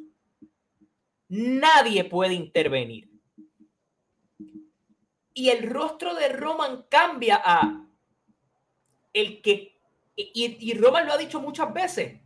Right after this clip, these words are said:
"El que hace las cosas aquí soy yo. El que establece las cosas aquí soy yo. Yo voy por encima de Nick Aldis, yo voy por encima de todo". Y The Rock,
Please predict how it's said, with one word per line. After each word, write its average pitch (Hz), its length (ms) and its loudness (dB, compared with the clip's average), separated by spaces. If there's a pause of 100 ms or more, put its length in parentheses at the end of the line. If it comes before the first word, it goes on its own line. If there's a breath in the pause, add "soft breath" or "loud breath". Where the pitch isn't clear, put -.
(120)
"El 240 420 2
que 233 240 4
hace 311 400 0
las 311 220 -6
cosas 320 340 -6
aquí 320 300 -14
soy 247 400 2
yo. - 400 4 (800)
El 220 260 0
que 214 80 -2
establece 208 600 -4
las - 160 -6
cosas 262 340 -4
aquí 302 160 -12
soy 233 220 -4
yo. 175 60 -4
Yo 165 100 -6
voy 185 100 -4
por 202 160 -6
encima 233 460 -2
de 269 80 2
Nick 262 200 -8
Aldis, 226 460 0
yo 170 100 -4
voy 202 120 4
por 190 160 -4
encima 262 400 -8
de 269 80 -4
todo". 269 460 2 (420 soft breath)
Y 294 180 -12
The 294 80 -2
Rock, 311 500 2